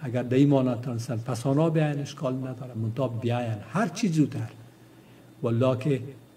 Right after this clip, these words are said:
اگر چشمشان پوت شد با این شکل که من مسلمان میبینم جهنم جایشان است.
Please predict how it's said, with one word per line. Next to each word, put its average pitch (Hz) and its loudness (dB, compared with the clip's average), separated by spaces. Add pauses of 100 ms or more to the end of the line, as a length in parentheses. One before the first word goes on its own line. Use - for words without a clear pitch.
(180)
اگر 117 -2 (640)
چشمشان 131 2
پوت 117 0
شد 123 2 (440)
با 113 2
این 143 6
شکل 170 0
که 131 -4
من 127 0
مسلمان 117 2
میبینم 110 0
جهنم 110 0 (260)
جایشان 113 -4 (100)
است. - -20